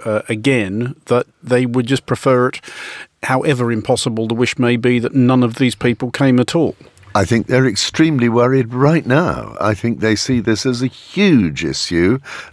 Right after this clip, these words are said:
Speaker 2: uh, that e-, could eke easily rebound on, on any of them. I mean, you've got, clearly, um, y-, you've got, uh, Angela Merkel in Germany, where her,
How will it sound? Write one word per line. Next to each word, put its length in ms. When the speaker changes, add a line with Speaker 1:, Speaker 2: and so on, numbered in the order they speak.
Speaker 2:
uh, 400
that 440
e-, 420
could 400
eke 220
easily 500
rebound 580
on, 200
on 220
any 320
of 240
them. 280
I 80
mean, 240
you've 220
got, 360
clearly, 500
um, 540
y-, 80
you've 540
got, 400
uh, 120
Angela 400
Merkel 400
in 160
Germany, 460
where 200
her, 200